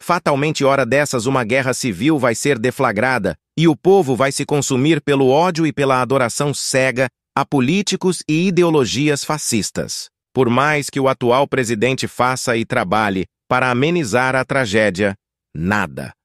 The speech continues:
absolutamente nada é suficiente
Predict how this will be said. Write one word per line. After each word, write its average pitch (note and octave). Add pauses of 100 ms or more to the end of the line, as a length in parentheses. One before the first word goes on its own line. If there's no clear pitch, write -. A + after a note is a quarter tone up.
(120)
absolutamente A2+
nada G2
é F2
suficiente G#2